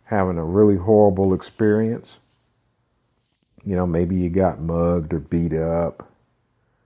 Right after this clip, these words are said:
Uh, maybe you got raped. Maybe you got robbed, right? Um, maybe your house got burglarized, you know?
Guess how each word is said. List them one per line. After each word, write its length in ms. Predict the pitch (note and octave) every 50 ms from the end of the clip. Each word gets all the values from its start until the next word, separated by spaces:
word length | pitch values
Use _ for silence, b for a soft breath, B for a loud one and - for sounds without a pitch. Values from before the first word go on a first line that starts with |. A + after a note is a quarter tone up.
| _ _ _ _ _ _ _ _ -
Uh, 260 | D#2+ D#2 C#2 - - - - F#2 G2+ _ _ -
maybe 300 | F#2 F2+ F#2 F2+ E2+ F2+
you 100 | F2+ F2
got 240 | E2+ F#2+ F2+ E2+ D#2+
raped. 800 | D2+ D#2+ D#2+ D#2+ E2 E2+ E2+ E2+ E2+ E2+ E2+ E2 - - - - - - - - _ _ _ _ _ _ _ _ _ _ _ _ _ _ _ _ _ _ _ _ _ _ -
Maybe 280 | F#2+ F#2+ G2+ G#2+ A2 A2+
you 160 | A2+ A#2 A#2
got 320 | A2+ - A2 G#2+ G2 D2+
robbed, 640 | D#2 F#2+ G2 G#2 A#2 A#2 - E2 E2+ - - _ - _ _ _ _ _ _ _ _ _ _ _ _ _ _ _ _ _ _ _ _ _ _ -
right? 280 | F#2 E2+ F2+ G#2 A2 G#2+ _ _ _ _ _ _ _ _ _ _ _ _ _ _ _ _ _ _ _ _ _ _ _ _ -
Um, 600 | G2 G2 F2+ F2 E2+ D#2+ D2 D2 C#2+ C#2+ D2 - _ _ _ _ _ _ -
maybe 260 | G2 G#2 A2 A2 G#2+
your 160 | G2+ G2+ F#2
house 400 | E2 D#2+ G2+ G#2+ A2 A#2+ A#2 -
got 320 | - A2 F#2 D#2+ C2 D#2+ -
burglarized, 920 | F#2+ F#2 F2+ E2 - D#2+ D#2 D2 C2+ D2 C#2+ C2 A#1+ A#1 B1 A#1+ E2+ F2 E2+ _ _ _ _ _ _ _ _ _ _ _ _ _ -
you 80 | F2+
know? 300 | E2 F2 F2 F#2+ B2 C#3